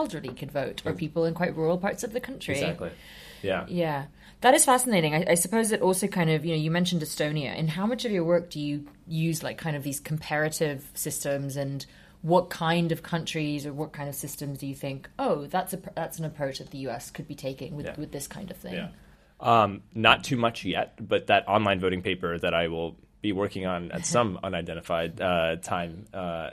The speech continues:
Speaker 2: in the next few years, I think the, the main goal of that work is to combine the literature that we have on the success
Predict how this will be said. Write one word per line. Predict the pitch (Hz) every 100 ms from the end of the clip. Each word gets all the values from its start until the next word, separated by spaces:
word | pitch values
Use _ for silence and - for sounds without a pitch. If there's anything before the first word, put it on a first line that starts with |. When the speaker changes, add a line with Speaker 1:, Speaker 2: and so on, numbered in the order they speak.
| -
Speaker 2:
in | 104
the | 90
next | 90
few | -
years, | 90 82 80 85 - - -
I | 104
think | 107 90 - 90
the, | - 117 -
the | 107
main | 110 123
goal | 107 101
of |
that | 90 87
work | 80 82 - -
is | -
to | 98
combine | 90 90 87 80 80 92 113
the | 117
literature | 90 87 87 - 85 85
that | 82 -
we | 80
have | - 82 76 87 - -
on | 85 78 76 76 82 _ _ _ _ -
the | -
success | - 95 - 85 - - -